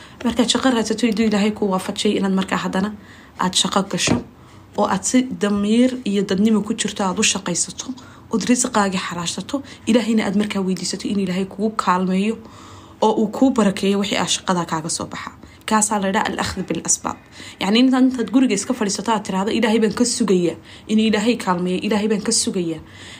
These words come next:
eh, in Ilaahay waxaa i siiyo." Waa run, Ilaahay subxaanahu wa tacaala inagoon asbaab qaadan wayna siin karaa. Laakiin haddana Ilaahay mar walba wuxuu inaga doonayaa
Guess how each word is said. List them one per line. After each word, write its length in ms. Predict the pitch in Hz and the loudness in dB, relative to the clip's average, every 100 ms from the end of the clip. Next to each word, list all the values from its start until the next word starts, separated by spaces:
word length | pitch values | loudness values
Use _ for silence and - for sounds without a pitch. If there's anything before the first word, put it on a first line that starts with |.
| - | -12
eh, 400 | - 190 180 180 - | -2 0 2 0 2
in 180 | 220 220 | 2 4
Ilaahay 280 | 214 202 226 | 2 2 2
waxaa 320 | 226 - 214 | 2 0 0
i 80 | - | 0
siiyo." 360 | - 180 170 - | 0 -2 -8 -6
Waa 160 | 208 214 | -2 0
run, 240 | 214 254 - | 4 4 4
Ilaahay 220 | 214 220 | 0 -2
subxaanahu 320 | 220 - 214 | -4 -6 -6
wa 60 | 202 | -4
tacaala 200 | 202 208 | -4 -2
inagoon 300 | 214 226 - | -2 -2 -2
asbaab 380 | - - 233 233 | -4 0 0 0
qaadan 240 | 190 202 | -2 0
wayna 200 | 190 175 | -2 -2
siin 220 | - 190 | -4 -4
karaa. 220 | 180 165 - - - - - - | -6 -10 -16 -18 -12 -12 -10 -4
Laakiin 280 | 214 - 262 | -2 0 0
haddana 300 | 240 233 247 | 2 2 2
Ilaahay 260 | 233 240 | 2 2
mar 120 | 240 240 | 2 2
walba 200 | 226 226 | 2 2
wuxuu 180 | 220 226 | 2 0
inaga 220 | 208 214 | 0 0
doonayaa 520 | 196 233 220 214 233 | 0 0 2 0 -2